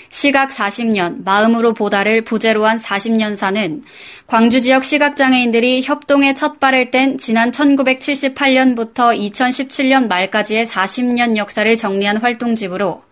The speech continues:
천구백칠십팔년부터 창립 초기의 과정을 담은 창립편과 조직과 재정 상황 변화를 담은 운영편,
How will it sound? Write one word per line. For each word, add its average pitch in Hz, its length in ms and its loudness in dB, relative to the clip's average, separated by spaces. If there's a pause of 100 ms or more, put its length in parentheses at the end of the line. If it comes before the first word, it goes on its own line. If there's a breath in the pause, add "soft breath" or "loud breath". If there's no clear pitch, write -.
(540 loud breath)
천구백칠십팔년부터 269 1500 2
창립 277 440 2
초기의 269 380 0
과정을 214 420 0
담은 208 320 0
창립편과 254 1000 0 (480 loud breath)
조직과 262 600 2
재정 247 340 0
상황 247 320 0
변화를 214 560 -2
담은 214 380 -4
운영편, 226 720 0